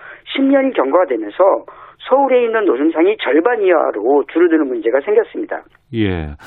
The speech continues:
Speaker 1: 그러니까
Speaker 2: 하지만
Speaker 1: 실제
Speaker 2: 잠시만요.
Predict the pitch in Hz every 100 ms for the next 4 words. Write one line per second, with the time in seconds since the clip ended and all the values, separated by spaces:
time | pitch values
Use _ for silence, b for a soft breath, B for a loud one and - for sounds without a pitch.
0 | B 123 127 202 226 202 190 208 110 -
1 | B B B B B B _ - _ _
2 | - 131 123 131 110 117